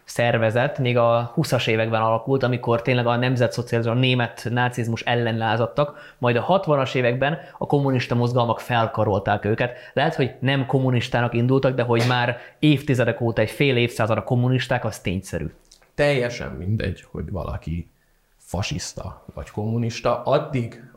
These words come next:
Speaker 2: amíg ezt a, ezt a jogát, hiszen itt jogunk van nekünk akárminek lennünk a világon, békésen gyakorolja,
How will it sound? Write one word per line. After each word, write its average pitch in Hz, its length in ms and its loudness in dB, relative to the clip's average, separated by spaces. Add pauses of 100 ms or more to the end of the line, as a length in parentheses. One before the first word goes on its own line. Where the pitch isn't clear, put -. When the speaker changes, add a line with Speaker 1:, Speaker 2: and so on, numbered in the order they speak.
Speaker 2:
amíg 117 420 -2
ezt 113 300 -8
a, 117 500 0
ezt - 260 -4
a 104 40 0
jogát, 123 520 0
hiszen - 260 -12
itt 98 100 -8
jogunk 180 340 0
van 98 140 -6
nekünk 110 400 -4
akárminek 104 600 -2
lennünk 95 400 -4
a - 60 -16
világon, 95 540 -8 (380)
békésen 131 680 -2
gyakorolja, 139 720 -2